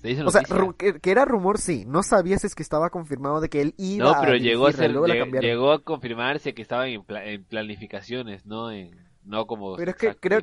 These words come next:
Speaker 2: creo que es porque la... la, creo que
Speaker 1: Y
Speaker 2: él
Speaker 1: el
Speaker 2: la
Speaker 1: meme
Speaker 2: produ-,
Speaker 1: salió
Speaker 2: creo
Speaker 1: y
Speaker 2: que él
Speaker 1: fue
Speaker 2: tenía
Speaker 1: máximo.
Speaker 2: la producción o algo... Así. A ver, espérate. Creo que él tenía la producción de eso.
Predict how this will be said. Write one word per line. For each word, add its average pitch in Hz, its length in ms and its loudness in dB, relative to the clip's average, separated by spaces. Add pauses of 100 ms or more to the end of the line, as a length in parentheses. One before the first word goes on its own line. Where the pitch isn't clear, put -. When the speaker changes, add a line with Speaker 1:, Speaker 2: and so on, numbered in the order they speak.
Speaker 2:
creo 220 260 4
que 254 80 -2
es - 80 -8
porque 240 360 -2
la... 139 480 2
la, 127 180 -8 (240)
creo 208 200 -4
que 214 200 -4
Speaker 1:
Y 185 80 0
Speaker 2:
él 214 100 4 (120)
Speaker 1:
el 220 100 -4
Speaker 2:
la 175 80 2
Speaker 1:
meme 131 140 -6
Speaker 2:
produ-, 147 140 0
Speaker 1:
salió 135 220 -4
Speaker 2:
creo 233 140 4
Speaker 1:
y 208 40 -4
Speaker 2:
que 220 80 4
él 247 80 6
Speaker 1:
fue 254 100 4
Speaker 2:
tenía 214 180 -2
Speaker 1:
máximo. 226 80 4
Speaker 2:
la 208 140 6
producción 165 600 -2
o 165 80 -2
algo... 160 240 -8
Así. 156 120 -12
A 151 60 -8
ver, 143 140 -10
espérate. 131 400 -14
Creo 285 160 -8
que 453 100 -2
él 440 40 -10
tenía 262 220 -2
la 302 80 -6
producción 190 460 -6
de 160 100 -2
eso. 131 260 -14